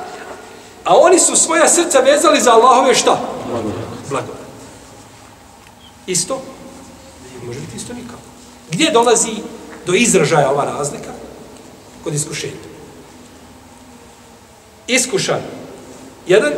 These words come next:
iskušan drugi. Ovaj koji je iskušan, koji svoje srce veže za gospodara, on je još bliži svome gospodaru. Još mu je iskreniji, njegov ihlas je još veći. A ovaj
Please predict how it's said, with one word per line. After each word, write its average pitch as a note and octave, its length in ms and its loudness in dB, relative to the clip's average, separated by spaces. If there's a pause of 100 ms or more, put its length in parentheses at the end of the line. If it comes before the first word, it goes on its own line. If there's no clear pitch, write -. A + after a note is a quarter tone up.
iskušan G3 480 -2
drugi. - 180 -6 (120)
Ovaj C#4+ 360 4
koji B3+ 120 2
je C#4+ 40 2
iskušan, C4 340 2 (100)
koji A3+ 180 0
svoje C#4 260 2
srce - 300 2
veže B3+ 240 2
za A#3 100 2
gospodara, A3+ 680 4 (340)
on D4+ 260 6
je C4+ 300 4
još E4 380 4
bliži C4 380 4
svome A3 340 4
gospodaru. B2+ 720 0 (1000)
Još D#4+ 380 4
mu D4 60 0
je C#4 180 4
iskreniji, B3+ 600 2
njegov C4 300 2
ihlas A#3+ 360 2
je A3 80 0
još - 200 2
veći. - 280 -6 (1000)
A - 40 -4
ovaj C4+ 280 0